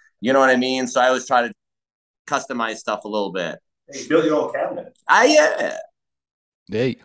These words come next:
Speaker 3: well, um, I talked to the dudes. I don't know if you know the band, uh, E N D, End. Um, they're Nipsey. Those
Speaker 1: I've heard of
Speaker 3: dudes, they f-, like, if you wanna, like, build effects and shit, you t-, I mean, well,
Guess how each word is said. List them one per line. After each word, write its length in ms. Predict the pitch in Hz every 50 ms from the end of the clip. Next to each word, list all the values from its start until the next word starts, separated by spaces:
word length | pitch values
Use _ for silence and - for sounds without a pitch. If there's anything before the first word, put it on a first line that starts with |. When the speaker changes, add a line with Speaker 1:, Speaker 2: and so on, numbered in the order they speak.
| _
Speaker 3:
well, 380 | - 127 123 123 120 117 - _ _ -
um, 360 | 113 110 110 110 107 101 101 -
I 80 | -
talked 220 | 110 139 139 - -
to 80 | 123
the 100 | 110 110
dudes. 260 | 101 117 120 117 - -
I 80 | - 135
don't 100 | 143 127
know 60 | 110
if 100 | 104 -
you 80 | 110 101
know 240 | 101 101 104 104
the 80 | 104 107
band, 420 | - 107 104 104 101 101 101 - - _ - -
uh, 240 | 98 98 98 98 - -
E 180 | 117 113 117
N 200 | 110 104 104 101
D, 320 | 110 110 110 120 123 123 -
End. 460 | - 110 110 117 120 123 123 139 143 135 _ _ _ _
Um, 360 | - 113 110 107 107 107 104
they're 160 | 104 107 107
Nipsey. 440 | 107 110 113 - - 131 135 143 143 _ _ _ _ _ _ _ _ -
Those 240 | 120 127 151 160
Speaker 1:
I've 60 | 151 -
heard 80 | 156 160
of 60 | 165 165 165
Speaker 3:
dudes, 220 | 165 - - _ _ _ _ _ _ _ _ _ _ -
they 220 | - 117 127 135 135
f-, 140 | 131 - - - 62 - - - - - _
like, 180 | - 117 110 -
if 80 | -
you 60 | 120 127
wanna, 180 | 131 127 113 101
like, 360 | 98 104 98 92 92 90 85
build 260 | 110 107 110 110 107
effects 420 | 101 - 107 101 107 113 - -
and 120 | 120 120 -
shit, 240 | - 127 127 - -
you 120 | - - _ _ _ -
t-, 60 | 107 - _ -
I 40 | - 104
mean, 280 | 104 101 95 95 - -
well, 320 | 104 101 98 92 -